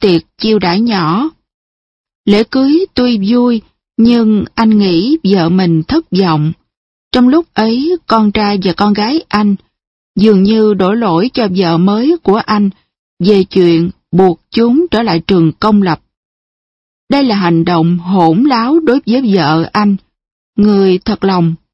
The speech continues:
muốn có mối quan hệ tốt đẹp với các con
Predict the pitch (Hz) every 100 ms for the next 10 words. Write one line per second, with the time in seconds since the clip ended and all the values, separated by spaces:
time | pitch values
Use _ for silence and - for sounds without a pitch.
0 | - 196 277 320 208 220 294 240 311 240
1 | 208 214 160 160 240 320 196 180 - 175
2 | 208 262 320 302 - 220 190